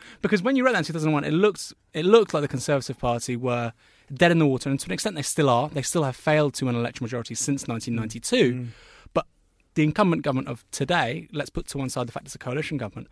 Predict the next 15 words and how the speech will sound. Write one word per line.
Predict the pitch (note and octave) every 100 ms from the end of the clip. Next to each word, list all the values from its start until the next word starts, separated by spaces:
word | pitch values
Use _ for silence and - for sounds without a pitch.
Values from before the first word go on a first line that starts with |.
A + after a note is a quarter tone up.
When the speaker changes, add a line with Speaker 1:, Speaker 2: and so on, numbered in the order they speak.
| - -
Speaker 1:
the | -
kinds | - E3+
of | B2+
policies | - G3+ G#3 A#2 G#2+
we're |
seeing | G#2+ A2 A2 C#3 _ _ -
and | D#3+
the |
kinds | D3 C3
of | - _ -
politics | D4 D#4+ - - -
we're | -
seeing, | - A2 A2
increasingly | A#2 D#3 C#3 B2 A#2 A2 - _ -
xenophobic, | C3 B2 A2+ B2 A#2+ A2+ A2 -